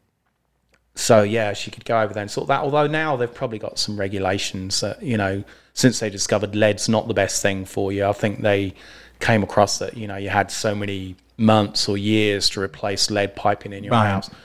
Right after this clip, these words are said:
Speaker 1: You'd hope they'd done that by now. There's no guarantee.
Speaker 2: Yeah.
Speaker 1: Yeah.
Speaker 2: You might wanna check with some of your buddies that still
Speaker 1: Yeah.
Speaker 2: live back there.
Speaker 1: But no, it
Speaker 2: Yeah.
Speaker 1: used to be an interesting taste. I
Speaker 2: Sure.
Speaker 1: will say that.
Speaker 2: I'm sure it would.
Speaker 1: But other than the brain damage, I didn't have any
Speaker 2: Yeah.
Speaker 1: issues with it. So.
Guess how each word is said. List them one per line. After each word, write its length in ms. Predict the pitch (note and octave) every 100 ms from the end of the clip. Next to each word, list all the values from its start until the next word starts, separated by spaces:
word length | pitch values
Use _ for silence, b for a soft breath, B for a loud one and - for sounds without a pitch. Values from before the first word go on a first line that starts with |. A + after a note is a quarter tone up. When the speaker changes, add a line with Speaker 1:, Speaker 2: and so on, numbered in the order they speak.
| B B B
Speaker 1:
You'd 140 | C3+
hope 300 | D#3 E3 -
they'd 160 | A2 F#2+
done 200 | F#2+ F#2
that 160 | F#2+ -
by 120 | G2
now. 340 | G2+ F#2+ G#2
There's 180 | G2+ A#2+
no 180 | A2+ A#2
guarantee. 580 | G#2 F#2+ G2+ G2 F#2+ G2
Speaker 2:
Yeah. 320 | D3+ C#3+ F2+ F2 - -
Speaker 1:
Yeah. 140 | G#2+ G2+
Speaker 2:
You 60 |
might 180 | D#3 B2+ F2+
wanna 340 | A2+ G2+ G2+
check 320 | - A2 G2+
with 100 | G#2
some 200 | - G#2+ G#2+
of 40 |
your 100 | G2
buddies 400 | G2 G2+ G2+ F#2+
that 100 | G2
still 220 | G#2+ G#2+
Speaker 1:
Yeah. 60 | G#2+
Speaker 2:
live 200 | G2+ F#2
back 240 | F#2 F2+
there. 180 | - F#2 G2+
Speaker 1:
But 180 | A#2+
no, 140 | D3+ D#3
it 120 | C#3
Speaker 2:
Yeah. 120 | G#2
Speaker 1:
used 120 | G2 G#3
to 60 |
be 80 | F#3+
an 60 | E3
interesting 540 | D3+ - C3 - A2+
taste. 600 | G#2+ A#2+ G#2 G2+ - - - -
I 40 |
Speaker 2:
Sure. 180 | - A2
Speaker 1:
will 80 | A#2+
say 220 | A2 G#2
that. 160 | G#2+ G2+
Speaker 2:
I'm 60 |
sure 220 | - G#2+
it 80 | G2+
would. 360 | G#2+ A2 G#2 -
Speaker 1:
But 160 | A#2
other 180 | - F#3
than 160 | D3+ B2
the 60 | A2+
brain 280 | A#2 C3+ C3+
damage, 400 | B2+ B2+ B2 A2+
I 40 |
didn't 180 | B2+ C#3
have 160 | C3 C#3
any 280 | C#3 C#3 C3 -
Speaker 2:
Yeah. 300 | F3 F3 C#3+ -
Speaker 1:
issues 340 | A#2+ A2 C3 B2
with 80 | A#2+
it. 200 | B2+ -
So. 240 | - A2+